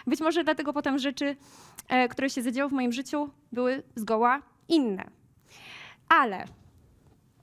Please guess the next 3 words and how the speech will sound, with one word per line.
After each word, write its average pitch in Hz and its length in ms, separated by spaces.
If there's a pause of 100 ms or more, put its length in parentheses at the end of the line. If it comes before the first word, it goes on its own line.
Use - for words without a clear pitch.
(1080)
no 359 160
właśnie, - 520 (1600)
bo 262 400